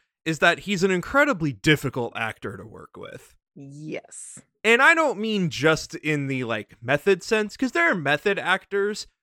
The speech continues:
Speaker 1: who are still professional about it.
Speaker 2: Mm-hmm.
Speaker 1: He's not one of those.
Speaker 2: No.
Speaker 1: He's a fucking asshole.
Speaker 2: We've talked about him before during Kramer versus Kramer and Rain Man.
Speaker 1: Yes. However,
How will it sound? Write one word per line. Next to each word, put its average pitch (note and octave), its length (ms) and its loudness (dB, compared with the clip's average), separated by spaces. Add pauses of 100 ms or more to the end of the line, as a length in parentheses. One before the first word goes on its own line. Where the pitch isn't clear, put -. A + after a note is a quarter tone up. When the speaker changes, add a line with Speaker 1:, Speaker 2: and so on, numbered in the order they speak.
(160)
Speaker 1:
who G3 300 0
are F3 200 2
still E3+ 320 -2
professional F3 720 -4
about G#3 260 0
it. A#3+ 200 -4 (180)
Speaker 2:
Mm-hmm. F3+ 420 -8 (340)
Speaker 1:
He's C4 280 2
not G#3 240 4
one A#2+ 180 -2
of G#2 200 -6
those. - 520 -8 (220)
Speaker 2:
No. D#3 300 -14 (320)
Speaker 1:
He's A#3 300 -2
a A#3 100 4
fucking A2+ 420 -2
asshole. G#2+ 600 -4 (200)
Speaker 2:
We've C#5 200 -12
talked D#3 380 -6
about G#3 280 2
him G#3 240 -4
before F#3+ 400 -4
during D#3 260 -6
Kramer D#4+ 340 -2
versus C4 400 -2
Kramer F3 480 0 (280)
and G3+ 440 2
Rain C#3+ 220 -8
Man. - 300 -16 (200)
Speaker 1:
Yes. - 460 -6 (300)
However, C4+ 920 4